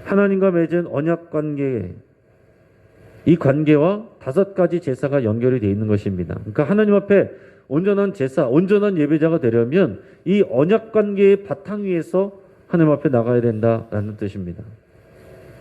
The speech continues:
그러니까 여러분, 예배 자리에 참여했다라고 해서 다 예배자가 아닌 것이고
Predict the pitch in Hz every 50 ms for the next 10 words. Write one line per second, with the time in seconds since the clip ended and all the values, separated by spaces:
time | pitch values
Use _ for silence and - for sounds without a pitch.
0 | - - - - - - - - - - - - - - - - - - - -
1 | - - - - - - - - - - - - - - - - - - - -
2 | - - - - - - 160 165 202 190 170 165 175 185 160 139 147 156 170 185
3 | 165 175 175 170 175 170 170 - 196 185 180 175 180 - 160 151 151 139 139 139
4 | 135 127 123 - 139 139 - - 131 120 117 110 117 123 117 127 117 123 120 92
5 | 92 98 104 104 101 98 - 90 85 - 90 92 101 - - 135